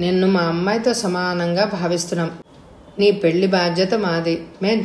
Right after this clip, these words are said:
చూసిన సంబంధం నువ్వు చేసుకుంటావా? లేక నీ మనసులో ఎవరైనా ఉంటే చెప్పు, ఆ అబ్బాయినే నీకిచ్చి పెళ్లి చేస్తాము," అని అన్నాను. "మీరు ఎలా?" అంటే ఏమంది? "లేదు, నా పెళ్లి గురించి నేనింతవరకు ఆలోచించలేదు.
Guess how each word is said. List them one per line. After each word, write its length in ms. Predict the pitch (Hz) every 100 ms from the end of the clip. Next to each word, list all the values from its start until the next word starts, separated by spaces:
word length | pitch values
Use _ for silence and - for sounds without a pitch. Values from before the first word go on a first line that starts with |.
| 208
చూసిన 260 | 190 220
సంబంధం 540 | 226 220 190 185 190 185
నువ్వు 280 | 180 170 165
చేసుకుంటావా? 680 | 170 - 196 196 185 208 285 - - 190
లేక 260 | 214 208
నీ 140 | 202 196
మనసులో 440 | 175 170 185 214
ఎవరైనా 480 | 190 175 180 190 185
ఉంటే 280 | 175 170 214
చెప్పు, 480 | 196 180 175 151 - - - -
ఆ 40 |
అబ్బాయినే 640 | 175 190 190 233 240 240
నీకిచ్చి 420 | 226 185 185 180 180
పెళ్లి 260 | 175 175
చేస్తాము," 640 | 175 175 - 170 170 180 -
అని 180 | 180 185
అన్నాను. 400 | 165 160 156 165 - - - - -
"మీరు 120 | 185 190
ఎలా?" 220 | 170 190
అంటే 300 | 214 226 226
ఏమంది? 540 | 196 202 202 214 220 - - - - - 180
"లేదు, 560 | 175 175 202 269 254 - - 175
నా 200 | 185 214
పెళ్లి 340 | 247 233 247
గురించి 340 | 240 233 220 208
నేనింతవరకు 720 | 180 185 202 196 185 180 196
ఆలోచించలేదు. 1000 | 170 160 175 170 180 180 170 170 190 285